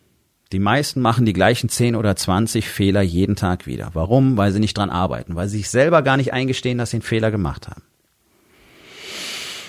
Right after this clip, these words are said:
Dann kann dir auch keiner helfen. Deswegen leben wir bei Wake Up Warrior alle nach einem Gesetz, die Wahrheit. Das Einzige, was uns interessiert, ist die Wahrheit. Wahrheit führt zu Produktivität, Wahrheit führt zu Fokus, Wahrheit führt zu Purpose, Wahrheit führt zu Klarheit,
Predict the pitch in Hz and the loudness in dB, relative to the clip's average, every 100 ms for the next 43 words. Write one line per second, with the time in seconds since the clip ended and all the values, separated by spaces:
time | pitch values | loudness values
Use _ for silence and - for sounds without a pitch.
0 | - - 92 113 110 95 - 67 58 - | -6 0 2 4 4 2 -4 -8 -10 -14
1 | - - _ _ _ _ 113 127 135 131 | -20 -20 _ _ _ _ -2 2 2 4
2 | 117 120 120 113 107 113 110 95 101 113 | 2 2 2 4 4 4 2 0 2 2
3 | 123 117 98 107 98 87 117 123 113 95 | 2 0 0 0 0 0 2 4 4 4
4 | 107 - - 104 98 95 80 - - - | 2 0 -2 0 2 2 -2 -8 -20 -18
5 | - 135 143 135 127 113 113 110 110 - | -4 0 2 2 2 2 2 0 0 -2
6 | - 107 98 - 95 90 82 73 85 104 | 0 0 0 0 2 2 0 -4 -2 2
7 | 117 110 - 113 - - 104 95 95 82 | 4 2 0 -2 -2 0 0 2 0 2
8 | 123 127 - 98 98 - 90 - - 135 | 2 2 2 0 0 -2 -4 -4 0 0
9 | 139 139 131 - - - 92 107 113 101 | 2 0 -2 -8 -20 -12 0 4 4 2
10 | 101 - 90 - 117 - 120 - 104 104 | -2 -4 0 2 2 2 0 0 0 0
11 | 107 - 110 - - - 107 117 113 117 | 0 -2 -4 -6 -10 -2 2 4 4 2
12 | 113 | 0